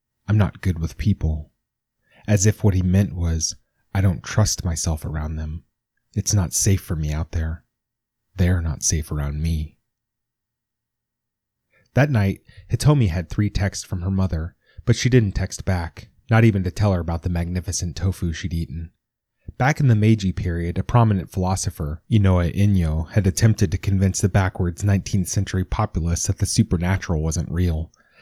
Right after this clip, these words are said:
that ghosts and kappa and ogres were just stories. It had always amazed Hitomi that this had been a real scholarly endeavor, that fairy tales had once been so deeply rooted that anyone had to do what Inoue Inyo did.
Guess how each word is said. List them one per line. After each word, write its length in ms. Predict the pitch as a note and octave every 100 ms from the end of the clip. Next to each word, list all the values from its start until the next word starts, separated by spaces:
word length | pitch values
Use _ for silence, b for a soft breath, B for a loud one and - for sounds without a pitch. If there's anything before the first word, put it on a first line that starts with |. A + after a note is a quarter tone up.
| b
that 160 | A2 G2
ghosts 380 | G#2+ G#2 -
and 140 | G#2 G2
kappa 340 | F#2 F2 -
and 220 | F2+ F2+
ogres 420 | E2+ F#2+ F2 E2 -
were 80 |
just 220 | E2 F2+ -
stories. 640 | A2+ G2 E2+ D#2 D#2 - _ _ _ b b -
It 140 | B2
had 140 | C3
always 300 | C#3 D3 C#3
amazed 460 | A#2 G#2+ G2+ F#2+ -
Hitomi 520 | - - G#2+ F#2 D#2+ D2+
that 160 | E2+
this 180 | G#2+ -
had 160 | A2 F#2
been 140 | G#2
a 80 | G2
real 340 | F#2+ G#2+ F#2
scholarly 580 | E2+ - F2+ F#2 F2+ F2+
endeavor, 560 | F2+ F2 G2 E2 E2 - _ _ _
that 160 | - A2
fairy 300 | - B2+ G#2
tales 320 | - G2 F2+
had 180 | G2 F2+
once 240 | F#2 F2+
been 200 | - F#2
so 160 | F2 G2
deeply 360 | F2 F#2 - F#2
rooted 400 | F2+ G2+ E2 D#2+
that 160 | F2+ -
anyone 420 | A2 F#2 D#2 D#2
had 220 | E2 E2+
to 60 | D#2+
do 180 | F2 E2+
what 160 | E2
Inoue 420 | G2 F2 D#2+ D#2+
Inyo 400 | F2+ F2+ E2 D2
did. 380 | D2 D2 D#2 D2+